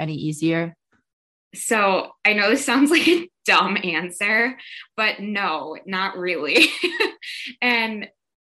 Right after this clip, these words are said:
Speaker 2: I guess I wanted to say it just because, like, there's a lot of pressure, I feel like, for you to, like, go and assist and shadow and, like, take classes. I know, like, some people actually, like, take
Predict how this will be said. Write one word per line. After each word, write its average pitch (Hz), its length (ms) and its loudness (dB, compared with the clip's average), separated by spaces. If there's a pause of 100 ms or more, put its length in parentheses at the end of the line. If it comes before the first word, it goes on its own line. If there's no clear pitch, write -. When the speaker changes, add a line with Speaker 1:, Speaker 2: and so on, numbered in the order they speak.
Speaker 2:
I 220 100 0
guess 233 420 -4 (360)
I 220 460 -4
wanted 220 300 0
to 226 100 -6
say 202 320 -4
it - 140 -8
just 196 220 -10
because, 180 420 -4
like, 151 360 -2 (440)
there's 302 180 4
a 392 40 2
lot 370 160 4
of 294 120 0
pressure, 196 440 0
I 202 200 -2
feel 202 160 -8
like, 202 280 -8 (100)
for 180 80 -6
you 175 220 -6
to, 175 140 -10
like, 156 320 -6 (580)
go 135 140 -6
and 170 100 0
assist 254 580 0
and 185 460 -2 (140)
shadow 190 640 2
and, 170 600 -4 (320)
like, 165 260 0
take 226 300 -2
classes. 165 560 -2
I 151 80 2
know, 196 180 0
like, 196 180 -2
some 185 160 -8
people 190 280 -4
actually, 175 340 -2
like, 156 260 -4
take 180 360 -4